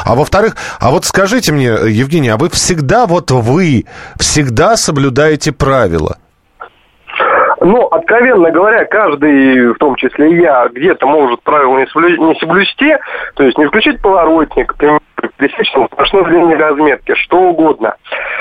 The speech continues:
Speaker 2: Но, однако, это не должно мешать другим водителям.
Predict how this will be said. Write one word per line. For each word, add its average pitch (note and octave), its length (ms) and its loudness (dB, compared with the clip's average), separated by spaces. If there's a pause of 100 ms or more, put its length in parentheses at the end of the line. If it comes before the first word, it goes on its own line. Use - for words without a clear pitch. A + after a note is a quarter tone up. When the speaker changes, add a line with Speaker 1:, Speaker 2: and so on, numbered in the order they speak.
(180)
Speaker 2:
Но, F#3+ 420 2
однако, D#3 500 0
это F#3+ 360 0
не C#3+ 100 2
должно C#3 320 2
мешать D#3+ 420 0
другим D3+ 360 0
водителям. C3 580 0